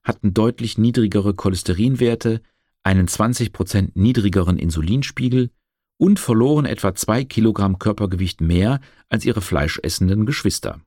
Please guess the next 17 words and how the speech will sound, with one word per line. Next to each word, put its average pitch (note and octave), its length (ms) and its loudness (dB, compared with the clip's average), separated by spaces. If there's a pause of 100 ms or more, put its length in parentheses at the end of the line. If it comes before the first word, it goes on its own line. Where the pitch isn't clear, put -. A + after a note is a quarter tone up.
(680)
Die G#2 60 2
Studien F3+ 360 2
zeigen, C#3+ 400 0
dass A#2+ 160 0
eine G2+ 220 2
vegane G2 420 0
Ernährung A2+ 520 2
viele B2 380 0
gesundheitliche G2 640 0
Vorteile D#2 560 -4
hat. - 220 -16 (840)
Sie F2+ 120 -2
birgt B2 360 -2
aber A#2 220 -2
auch - 100 -8
einige A#2+ 380 0
Risiken, G#2+ 480 0